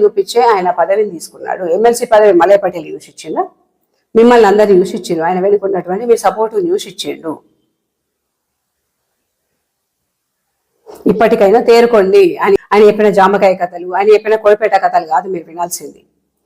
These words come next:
మీ జీవిత గాథలు ఏంది అన్నది చూడండి ఒకసారి.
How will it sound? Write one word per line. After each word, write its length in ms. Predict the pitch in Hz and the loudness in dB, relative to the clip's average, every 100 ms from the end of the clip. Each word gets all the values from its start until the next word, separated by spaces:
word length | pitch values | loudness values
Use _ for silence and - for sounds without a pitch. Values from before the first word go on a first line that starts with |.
| _ - | _ 0
మీ 100 | 202 | 2
జీవిత 320 | 190 226 240 | 4 2 4
గాథలు 460 | 233 202 208 233 226 | 2 4 2 4 4
ఏంది 260 | 208 202 | 2 2
అన్నది 320 | 196 190 202 185 | -2 -2 -12 -8
చూడండి 280 | 190 196 | -6 -6
ఒకసారి. 380 | 160 - - - | -10 -20 -20 -20